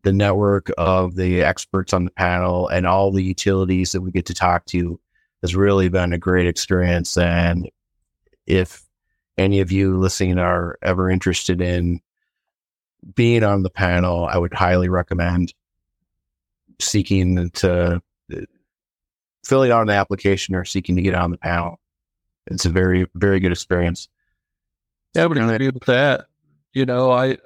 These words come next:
Speaker 2: I, it's, it's been one of the better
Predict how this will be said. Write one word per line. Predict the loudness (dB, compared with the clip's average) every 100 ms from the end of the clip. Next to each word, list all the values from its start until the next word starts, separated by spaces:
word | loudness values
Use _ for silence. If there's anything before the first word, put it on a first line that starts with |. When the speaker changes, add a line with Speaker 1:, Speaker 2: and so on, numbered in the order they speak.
| _ -2
Speaker 2:
I, | 0 0 -2 _ _ _ _ _ _
it's, | -4 -2 -2 -8 -4
it's | -2 0
been | 0 0 0
one | -2
of | -2
the |
better | 0 0 2 2 0